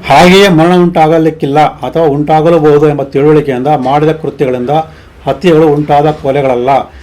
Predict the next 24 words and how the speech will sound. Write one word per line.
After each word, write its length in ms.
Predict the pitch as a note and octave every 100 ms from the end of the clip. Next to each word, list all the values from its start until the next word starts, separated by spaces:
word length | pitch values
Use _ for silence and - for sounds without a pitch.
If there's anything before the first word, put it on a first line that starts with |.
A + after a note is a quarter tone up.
| - -
ಅವು 180 | C3 D3
ಕೇವಲ 540 | - D3 E3 D3+ D3+
ಅಪರಾಧಿಕ 640 | D#3 C3+ A#2+ D3+ D3+ D3 D3+
ನರಹತ್ಯೆಗಳಾಗುತ್ತವೆ. 1300 | C3+ D3 C#3 D3 C3+ B2+ B2+ B2+ C3 C3+ - - - - -
ಕೊಲೆ 440 | C3+ D3 G3 A3+ F#3
ಮತ್ತು 260 | E3+ F3+
ಅಪರಾಧಿಕ 500 | E3+ C3+ E3 F3 E3+
ನರಹತ್ಯೆಗಳ 760 | F3 F3 C#3+ C#3+ D3+ D3+ D3 D3 D3+ -
ವ್ಯತ್ಯಾಸವನ್ನು 640 | B2+ - E3+ D3 C3+ D3
ಹಿಂದೆ 260 | C3 D3 E3
ಹೇಳಿದ, 300 | D3 D3 D3 D3+ - _ _ _ _ _ _
ಹೇಳಿದ 200 | C#3 D#3
ಅವುಗಳಲ್ಲಿರುವ 640 | D#3+ D3 D3 D3 D3+ D3+ D3+
ಭಿನ್ನ 300 | A#2 D3+ E3
ಭಿನ್ನ 260 | D3+ D#3
ಘಟಕಾಂಶಗಳಿಂದ, 760 | C3+ B2 C#3+ D#3 C#3+ D3+ C3 C3 D#3 D#3 - _ _ -
ಅಂದರೆ 340 | C3 C3 D3+
ಉದ್ದೇಶ 580 | C#3 A2+ A2+ C3+ E3 -
ಮತ್ತು 380 | F3+ D3+ C#3+ D3+
ತಿಳುವಳಿಕೆ 680 | - D3 D3+ D3 C#3 A#2+ - _ _ _
ಇವು 240 | C#3 D3+ C#3
ಇರುವುದು 480 | B2+ D3+ E3+ F3 F#3
ಅಥವಾ 340 | D#3+ C#3 C#3
ಇಲ್ಲದಿರುವುದು, 800 | A#2+ D#3+ C#3+ C3+ B2+ C3+ D3+